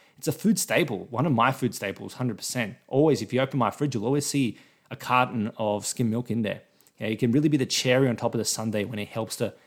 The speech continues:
hit your macros easily and in a nourishing way. Whether you drink it as a glass, as a snack, or a meal top-up, or whether you just add it to food such as cereals or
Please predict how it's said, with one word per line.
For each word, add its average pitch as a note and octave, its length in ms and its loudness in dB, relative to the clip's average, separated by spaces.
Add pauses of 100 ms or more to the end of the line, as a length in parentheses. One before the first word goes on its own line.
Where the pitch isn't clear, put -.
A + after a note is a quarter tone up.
(220)
hit F#3 180 2
your C#3 140 2
macros A#2 640 0
easily B2 560 2 (340)
and A#2 180 2
in B2 120 -2
a A2+ 40 0
nourishing G#2 520 -2
way. G#2 240 -2 (500)
Whether C3 200 4
you A#2 140 4
drink C#3 280 2
it A#2+ 60 2
as A2+ 120 2
a A2 40 -2
glass, A2 400 4
as A2 100 -2
a G#2+ 60 -4
snack, G#2+ 500 -4
or G2 140 -6
a G2 40 -12
meal A#2 240 -2
top-up, A2 560 -2
or G#2+ 60 -6
whether C3 140 0
you F3+ 80 0
just F#3+ 220 -2
add C3+ 200 2
it E3+ 80 -2
to - 80 -4
food C#3+ 300 2
such C3 160 -8
as - 80 -6
cereals C#3+ 580 2
or - 140 -10